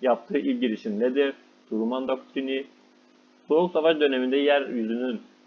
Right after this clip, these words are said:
iki bloğa ayrıldığını ve S S C B A B D mücadelesinin başladığını ilan eden gelişme nedir? Truman Doktrini. A B D'nin Avrupa ülkelerine yönelik ekonomik ya-,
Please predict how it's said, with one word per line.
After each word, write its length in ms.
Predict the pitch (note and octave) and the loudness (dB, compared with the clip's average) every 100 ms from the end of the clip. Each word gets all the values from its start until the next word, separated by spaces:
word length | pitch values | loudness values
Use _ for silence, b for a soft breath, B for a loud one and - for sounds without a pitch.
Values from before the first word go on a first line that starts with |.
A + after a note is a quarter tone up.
| - | -12
iki 260 | - C#3+ | -8 -4
bloğa 220 | C3+ B2+ C3+ | 0 0 2
ayrıldığını 720 | B2 A#2+ A#2 A2+ A#2 B2 C3+ C3 | 2 2 0 0 -2 -2 -4 -4
ve 80 | |
S 160 | C3 B2+ | -4 -6
S 220 | - A#2 | -4 -2
C 140 | A2 A#2 | -2 -2
B 120 | C3+ | 2
A 220 | A#2 G#2+ | 2 2
B 140 | A#2 | 0
D 40 | C3 | -2
mücadelesinin 840 | B2+ A2 A#2 A2+ A2 G#2+ C#3 C#3 | -4 -2 0 0 -2 -6 -8 -4
başladığını 500 | B2 - A2 A2+ B2+ | -4 -4 -4 -4 -4
ilan 280 | C3 B2 C3 | -4 -2 -2
eden 280 | A#2 A#2+ A2+ | -2 -2 -2
gelişme 440 | A2 G#2 A#2 G#2+ | -4 -4 -6 -4
nedir? 280 | B2 C#3 C#3+ - _ _ _ | -2 -2 -2 -8 _ _ _
Truman 380 | A#2 A2+ B2 C3 | -2 -2 -2 -2
Doktrini. 600 | C3+ C3 C3 B2+ C3 C3+ C#3 _ _ _ _ _ _ _ _ _ _ _ B2+ | -4 -4 -6 -4 -4 -6 -8 _ _ _ _ _ _ _ _ _ _ _ 4
A 240 | C#3 C#3+ | 6 6
B 160 | D3+ D3 | 4 4
D'nin 280 | D3+ F3 | 0 -2
Avrupa 500 | C3+ B2+ B2+ D3+ D#3+ | 0 0 2 0 -2
ülkelerine 560 | C#3 A#2+ C3+ A#2+ A#2+ C3 | -2 0 0 0 0 -2
yönelik 460 | B2 A#2 A#2 B2+ C3 | -2 -2 -2 -2 -4
ekonomik 460 | B2 A#2 A#2+ B2 | -2 -2 -2 -2
ya-, 240 | B2 A#2 | 0 0